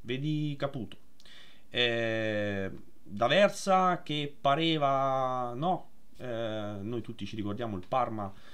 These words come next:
eh, con D'Aversa per come giocava e per i su-, per i risultati che ha,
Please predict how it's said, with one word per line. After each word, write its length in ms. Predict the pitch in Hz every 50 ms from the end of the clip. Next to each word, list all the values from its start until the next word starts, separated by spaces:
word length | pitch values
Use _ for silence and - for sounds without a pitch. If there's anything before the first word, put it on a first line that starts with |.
| - - - - - - -
eh, 260 | - - 117 98 98 98
con 240 | - 143 143 139 131
D'Aversa 880 | 123 120 117 113 117 123 123 135 139 143 139 - - - 120 113 107
per 160 | 101 110 104
come 220 | - 120 117 110 107
giocava 380 | 110 104 104 123 127 131 113
e 40 | 101
per 140 | 101 107 107
i 80 | 107 101
su-, 240 | - 110 107 - -
per 140 | - 110 107
i 80 | 104 104
risultati 600 | 107 101 104 107 104 101 165 165 113 92 98 87
che 120 | - 110
ha, 180 | 104 98 87